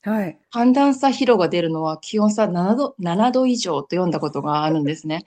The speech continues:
Speaker 2: で、キャンベラではその場合の十四度以上の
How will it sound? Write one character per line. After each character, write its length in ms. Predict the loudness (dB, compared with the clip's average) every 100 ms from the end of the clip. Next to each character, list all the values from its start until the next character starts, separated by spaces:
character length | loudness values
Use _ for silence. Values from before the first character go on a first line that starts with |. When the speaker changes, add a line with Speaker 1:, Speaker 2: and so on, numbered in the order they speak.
| -14 -14 -12 -8
Speaker 2:
で、 120 | -8
キ 100 | -6
ャ 100 | -4
ン 100 | -2
ベ 120 | 0
ラ 120 | 0
で 120 | 0
は 200 | 0 0
そ 140 | 0 2
の 160 | 2
場 140 | 4 4
合 100 | 4
の 200 | 2 0
十 200 | 0 0
四 260 | 2 2
度 120 | 2 2
以 80 |
上 260 | 0 -2 -4
の 240 | -2 -4